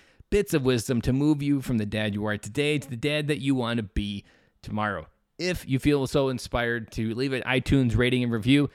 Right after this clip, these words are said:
those mean the world to me. I read every single one of them, and I love sharing them on socials as well, because that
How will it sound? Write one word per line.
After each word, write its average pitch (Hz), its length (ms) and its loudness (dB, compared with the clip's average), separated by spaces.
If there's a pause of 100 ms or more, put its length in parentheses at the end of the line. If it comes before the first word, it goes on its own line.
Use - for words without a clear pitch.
(200)
those 143 280 0
mean 123 140 -2
the 113 60 0
world 156 280 0
to 165 60 4
me. 160 220 0
I 110 160 -4
read 143 460 -4
every 147 260 -4
single 135 300 -4
one 127 180 0
of 120 60 -2
them, 123 220 -2 (340)
and 113 160 -6
I 113 60 -4
love 117 400 0
sharing 165 300 0
them 135 100 -2
on 123 100 0
socials 123 380 -2
as 101 120 -2
well, 117 200 -4
because 107 340 -4
that 113 300 -6